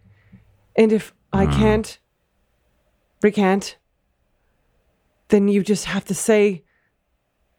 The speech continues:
Speaker 1: that I never meant to go in the first place.
Speaker 2: That you're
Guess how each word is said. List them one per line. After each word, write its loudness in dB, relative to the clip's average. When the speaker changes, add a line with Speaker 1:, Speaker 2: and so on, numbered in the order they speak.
Speaker 1:
that 2
I 4
never 0
meant 0
to -8
go 2
in -2
the -8
first -4
place. -4
Speaker 2:
That 0
you're -2